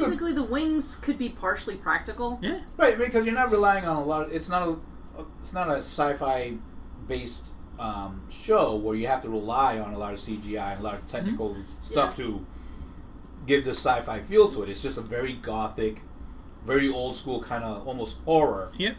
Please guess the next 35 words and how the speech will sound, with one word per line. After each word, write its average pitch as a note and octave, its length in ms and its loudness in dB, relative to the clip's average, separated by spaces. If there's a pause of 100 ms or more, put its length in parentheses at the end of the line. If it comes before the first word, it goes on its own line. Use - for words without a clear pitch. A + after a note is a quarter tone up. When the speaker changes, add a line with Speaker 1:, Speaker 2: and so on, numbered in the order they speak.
Speaker 2:
Yeah, A3 240 0
and, A3 220 -2
and A3+ 80 0
a A3+ 40 2
lot B3+ 160 4
of C4 60 4
the B3+ 60 -2
time A#3+ 280 2
you G#3+ 60 -8
could B3 220 -4
do A#3+ 120 -2
the, F#3+ 220 -2
you A#3 80 -2
could C4+ 220 0
do A#3+ 100 2
it F#3+ 100 0
mostly G3+ 300 -4
practical, G#3 480 0
'cause F#3 240 -2
m-, F3 100 -8 (200)
most A#3 340 2
of G#3+ 100 -2
the G3+ 60 -6
time F3+ 240 2
their F3 140 0
wings G3+ 320 -2
were F3+ 80 -4
just F3 200 -8
wrapped F#3 280 0
around F3+ 140 0
themselves E3+ 340 0
as C3+ 80 6
Speaker 1:
Right. - 80 -4
Speaker 2:
cloaks. A#3+ 220 2
Speaker 3:
Yeah. E3+ 240 10